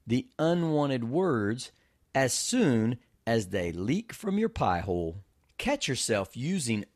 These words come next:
unfriendly language and immediately chastise yourself. If you can, rephrase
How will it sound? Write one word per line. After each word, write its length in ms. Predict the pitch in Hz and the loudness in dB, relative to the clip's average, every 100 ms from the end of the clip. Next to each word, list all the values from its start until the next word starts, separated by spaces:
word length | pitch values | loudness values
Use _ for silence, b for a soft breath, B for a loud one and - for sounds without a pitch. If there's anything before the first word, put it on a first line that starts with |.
| - | -2
unfriendly 720 | 143 131 120 123 113 110 98 | 0 0 0 0 2 2 -2
language 580 | 95 92 101 135 180 - | -2 -2 -2 -2 -4 -2
and 100 | 175 | 0
immediately 640 | 190 247 254 117 117 165 - _ - | 4 4 4 2 2 0 -4 _ -10
chastise 640 | - 92 - 92 87 - | -4 -2 -2 -4 -6 -6
yourself. 560 | 90 - 90 87 - - _ _ _ _ _ | -6 -4 -4 -4 -8 -20 _ _ _ _ _
If 160 | 147 139 | -2 0
you 80 | 165 | 2
can, 400 | 208 269 240 175 | 4 4 2 2
rephrase 880 | 151 - 147 180 220 170 160 175 | 0 0 0 4 4 6 4 0